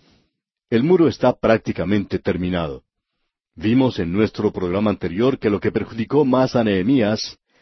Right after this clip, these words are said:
fue el hecho de no estar recibiendo salario. Era una persona que no buscaba nada para sí mismo. Estaba haciendo un gran sacrificio para reedificar el muro de la ciudad.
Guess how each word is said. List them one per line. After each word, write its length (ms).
fue 240
el 80
hecho 300
de 160
no 160
estar 360
recibiendo 600
salario. 560
Era 140
una 180
persona 600
que 220
no 160
buscaba 460
nada 380
para 180
sí 120
mismo. 440
Estaba 340
haciendo 400
un 160
gran 320
sacrificio 800
para 260
reedificar 840
el 100
muro 320
de 100
la 100
ciudad. 380